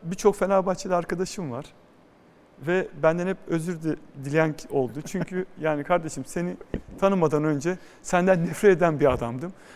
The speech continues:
Ama seni tanıdıktan sonra o zaman nefret ederdim ama Fenerbahçe'de oynamanı çok isterdim ama tanıdıktan sonra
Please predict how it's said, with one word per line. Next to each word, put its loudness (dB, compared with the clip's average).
Ama -4
seni -4
tanıdıktan -2
sonra -8
o 8
zaman 6
nefret 2
ederdim 6
ama 2
Fenerbahçe'de 2
oynamanı 2
çok 0
isterdim -4
ama -8
tanıdıktan -2
sonra -4